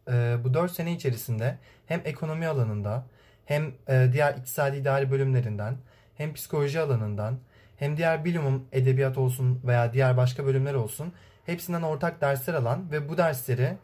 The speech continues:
e, kendisi için kullanan, kendi vizyonu için kullanmaya hedef edinmiş bir,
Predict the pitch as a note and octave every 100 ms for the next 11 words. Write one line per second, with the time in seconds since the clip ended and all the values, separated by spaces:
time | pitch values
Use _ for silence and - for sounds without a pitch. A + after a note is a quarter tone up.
0 | - - _ B2+ B2 B2 B2 C#3+ C#3 C#3+
1 | F#3+ F3+ C#3 - C3 A#2+ A#2 F3+ - B2+
2 | B2+ C3 C#3 B2+ B2+ A#2+ C#3 D#3+ C3+ B2+
3 | B2+ C3 C3 C3 C3 C3 - B2+ C#3+ B2
4 | A2+ E3 - F3+ G3+